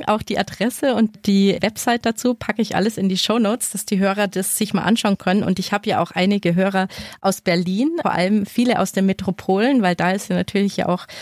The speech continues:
die Situation gerade am angespanntesten. Und das ist natürlich total spannend, das ge-, persönliche Gespräch zu suchen oder eben, eben weiter zu recherchieren. Ich glaube generell,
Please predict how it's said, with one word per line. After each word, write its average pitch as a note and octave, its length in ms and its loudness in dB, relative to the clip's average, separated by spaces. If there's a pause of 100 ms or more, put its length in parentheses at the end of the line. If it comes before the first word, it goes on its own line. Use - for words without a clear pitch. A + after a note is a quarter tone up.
(300)
die G3+ 40 2
Situation G3 640 0
gerade F3 460 0
am F3+ 140 2
angespanntesten. F#3+ 880 2 (540)
Und A3 500 2
das G#3+ 140 -2
ist - 160 -4
natürlich A3+ 440 0
total G#3 360 -2
spannend, A3 560 0 (100)
das G3 180 0
ge-, G3+ 120 2
persönliche B3 680 2
Gespräch A3+ 460 -2
zu A3+ 100 -4
suchen A3 420 0
oder G3 300 2
eben, F#3 220 0
eben E3+ 260 0
weiter F3+ 300 2
zu A3+ 160 -2
recherchieren. G#3 520 0
Ich - 160 -4
glaube F3 360 0
generell, F3+ 720 0